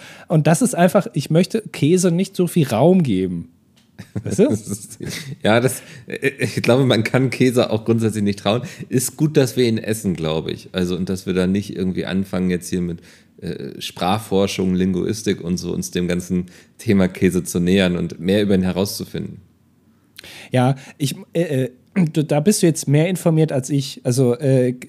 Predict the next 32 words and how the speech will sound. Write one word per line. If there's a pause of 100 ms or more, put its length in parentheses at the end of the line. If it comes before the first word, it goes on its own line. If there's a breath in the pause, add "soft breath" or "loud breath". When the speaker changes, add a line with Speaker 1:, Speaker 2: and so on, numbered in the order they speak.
(240)
Speaker 1:
in
dieser
ganzen
Welt
des
Veganen
und,
ähm,
Vegetarischen,
ne,
gibt's
ja
auch
Speaker 2:
Ja.
Speaker 1:
Käseersatzprodukte. (500 loud breath)
Speaker 2:
Ja.
Speaker 1:
Und
ich
glaube,
man
hat
es
mittlerweile
ganz
gut
hinbekommen, (200)
solche
Schmelzkäse
zu
machen
oder
so,